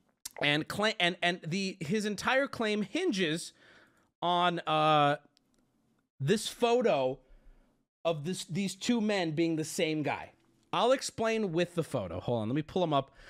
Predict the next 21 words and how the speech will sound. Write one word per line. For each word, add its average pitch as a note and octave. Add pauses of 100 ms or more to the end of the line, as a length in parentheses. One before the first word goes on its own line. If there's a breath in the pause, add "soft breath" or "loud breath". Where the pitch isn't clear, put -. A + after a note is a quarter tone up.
(220 loud breath)
I'm E3
also A3+
having G#3+
to F3+
hide F#3 (440 loud breath)
some F3+
information F3
here E3
in E3
order D#3
to D#3
not D3
dox C3+
this D#3
guy, D#3+
both D3+
the D3+
person D#3+
who C#3
sent D#3
the -